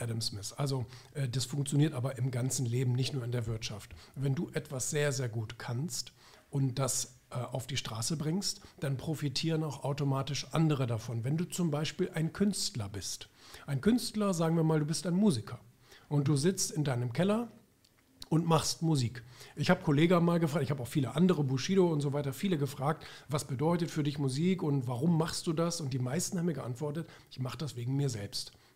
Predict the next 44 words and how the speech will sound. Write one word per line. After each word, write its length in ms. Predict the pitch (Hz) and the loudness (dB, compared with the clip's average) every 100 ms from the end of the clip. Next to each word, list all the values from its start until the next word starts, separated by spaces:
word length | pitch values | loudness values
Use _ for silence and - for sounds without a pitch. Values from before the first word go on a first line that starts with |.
| _ | _
Ich 180 | - 170 | -4 -2
finde 220 | - 156 | 0 -2
es 140 | 151 - | -2 -4
einfach 260 | 139 139 | -4 -4
schön, 280 | 113 156 151 | -4 0 4
Musik 340 | 156 135 147 - | 4 4 0 -2
zu 140 | 151 | -2
machen 240 | 139 139 | 0 0
und 100 | 139 | 0
mich 180 | 135 139 | 0 -2
erfüllt 420 | 123 - 156 160 | -8 -4 0 0
das, 200 | 156 139 | -2 -4
mich 160 | 151 127 | -6 -4
macht 260 | 135 123 - | -6 -6 -8
das 140 | 120 | -6
glücklich. 420 | 135 131 107 95 - - | -4 -4 -6 -10 -14 -2
Die 80 | - | 4
machen 180 | 208 180 | 6 6
das 160 | 165 160 | 2 0
gar 160 | 147 | -2
nicht 160 | 156 156 | -2 -4
in 80 | 127 | -6
erster 340 | 127 123 151 | -4 -4 -4
Linie 340 | 127 123 123 | -4 -4 -4
für 340 | 120 - 127 117 - - | -8 -6 -6 -6 -10 -10
andere. 480 | - 151 160 120 - - - - - | -2 2 2 0 -8 -18 -20 -20 -10
So, 160 | 131 - - - | -10 -10 -16 -4
was 220 | 139 185 | 0 2
aber 160 | 196 160 | 4 4
ja 160 | 151 | 2
passiert 560 | 143 143 143 247 175 175 | 0 -2 0 2 2 0
ist, 260 | 156 - 143 | -6 -2 2
wenn 460 | 170 185 156 - | 4 2 0 -6
dieses, 760 | 170 160 143 143 135 - - - | -2 0 2 2 2 -2 -4 -4
äh, 140 | 135 | -2
wenn 140 | 127 156 | 2 2
dieses 260 | 143 147 | 2 0
Musikstück 480 | 160 160 202 - 165 | 0 0 0 -2 -4
auch, 260 | 143 143 - - - - | -2 -4 -6 -16 -18 -12
äh, 60 | 147 | -6
anderen 320 | - 240 165 | 4 6 8
Leuten 300 | 151 139 135 | 6 6 4
zugänglich 480 | 131 151 131 131 117 | 0 -2 0 0 -2
wird, 260 | 127 156 | 0 0